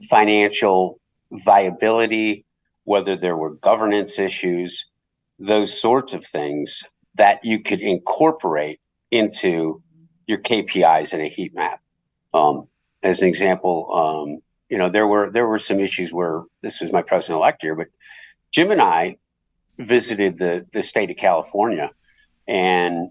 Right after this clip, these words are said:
at a particularly important period in time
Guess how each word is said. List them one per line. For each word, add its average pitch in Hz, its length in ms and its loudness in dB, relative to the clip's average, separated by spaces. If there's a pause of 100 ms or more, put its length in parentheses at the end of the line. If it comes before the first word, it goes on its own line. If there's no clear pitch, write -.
at 104 120 0
a 92 80 -2
particularly 95 1080 -2
important 90 540 -6 (560)
period 87 340 -2
in 78 60 -2
time 78 380 -2